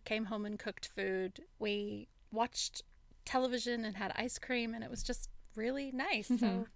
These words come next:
Speaker 1: yeah. It, I mean, it was good. I mean, I'm always a little sad because I really like my kids, but it was good for them and good for me, and I'm very, very grateful to Nana and Granddad for finally, um, offering to take them both, 'cause it opens up a whole new world of possibilities. My husband was like,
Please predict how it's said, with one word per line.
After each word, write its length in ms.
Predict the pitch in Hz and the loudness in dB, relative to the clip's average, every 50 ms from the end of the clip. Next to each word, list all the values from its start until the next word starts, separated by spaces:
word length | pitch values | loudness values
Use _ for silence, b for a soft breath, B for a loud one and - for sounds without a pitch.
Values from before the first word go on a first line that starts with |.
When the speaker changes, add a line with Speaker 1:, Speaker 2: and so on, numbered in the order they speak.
| - - - | -18 -12 -4
Speaker 1:
yeah. 300 | 277 277 240 220 214 220 - - _ - - - | 2 2 2 2 2 -2 -8 -14 _ -20 -18 -10
It, 160 | - 247 247 - - | -6 -6 -2 2 4
I 60 | 262 | 6
mean, 140 | 269 277 269 | 6 6 4
it 60 | 262 | 4
was 160 | 277 285 - | 2 0 0
good. 200 | - - 233 214 | 4 4 4 4
I 60 | 220 | 4
mean, 120 | 220 226 226 | 2 2 2
I'm 100 | 226 233 | 2 2
always 260 | 240 247 254 262 - | 4 4 4 4 4
a 40 | 240 226 | 2 -2
little 180 | 220 214 208 | -2 -2 -2
sad 280 | - - 220 202 214 196 | 2 4 4 4 4 2
because 240 | - - - 226 185 | -2 -2 -2 0 0
I 40 | 202 | 0
really 220 | 214 220 214 220 214 | 0 2 2 4 4
like 200 | 208 - - - | 2 2 0 -4
my 80 | 214 | -4
kids, 320 | 196 - 220 196 190 - - | 0 0 0 0 0 -4 -2
but 160 | - 202 - - | -2 -2 -2 0
it 80 | - 262 | 0 0
was 140 | 269 254 - | 2 2 2
good 140 | 311 302 - | 0 0 2
for 120 | - 349 | 4 6
them 220 | 311 302 262 254 247 | 8 8 8 8 4
and 120 | 240 233 240 | 2 4 4
good 140 | 233 226 - | 2 2 2
for 120 | - 269 | -2 0
me, 200 | 247 240 226 220 214 | 4 4 4 4 4
and 80 | 214 | 2
I'm 140 | 220 214 202 - - | 0 -2 -2 -2 2
very, 220 | 233 214 214 233 - - B B B B B B B B B B | 2 2 2 2 -4 -6 B B B B B B B B B B
very 180 | - 254 277 262 | 2 2 2 4
grateful 420 | 233 - 247 - - - 247 254 | 4 4 2 2 2 0 -4 -4
to 120 | - - 254 | -2 -2 0
Nana 220 | 226 220 214 214 226 | 0 2 2 2 0
and 160 | 233 226 214 | 0 0 2
Granddad 420 | - 208 202 196 196 - 226 208 - | 2 2 2 2 -2 -2 -4 -4 -4
for 140 | - 214 | -4 -4
finally, 540 | 202 - - 202 214 214 208 214 226 220 220 | -2 0 0 0 0 0 -2 -2 -2 -2 -2
um, 280 | 208 214 214 214 208 202 - - - | -2 -2 -2 -4 -6 -8 -10 -4 -2
offering 360 | 214 220 - - 220 233 233 | -2 -2 0 -2 -2 -2 -2
to 80 | - | -4
take 200 | - 277 262 - - | -2 -4 -4 -2 -2
them 100 | 339 370 466 494 | -2 2 2 2
both, 100 | - - - - | 2 2 -2 -2
'cause 180 | - 247 196 | 0 2 6
it 140 | 247 240 - - - - - - | 6 6 6 4 -14 -14 -6 0
opens 260 | - 254 - 285 277 277 | 0 2 4 4 4 4
up 100 | 262 - | 4 4
a 100 | 254 247 | 4 4
whole 120 | 262 262 | 4 4
new 140 | 254 254 247 | 4 4 4
world 160 | 226 220 214 | 4 2 2
of 80 | 226 - | 2 2
possibilities. 720 | 233 220 214 - 220 220 240 240 214 190 190 - - - - | 2 2 2 0 -2 -2 0 0 2 0 0 -2 -4 -4 -2
My 120 | 254 240 | 0 0
husband 260 | 233 254 - - 233 | 0 0 0 0 -2
was 120 | 226 226 - | -2 0 -2
like, 160 | 233 - | -2 -2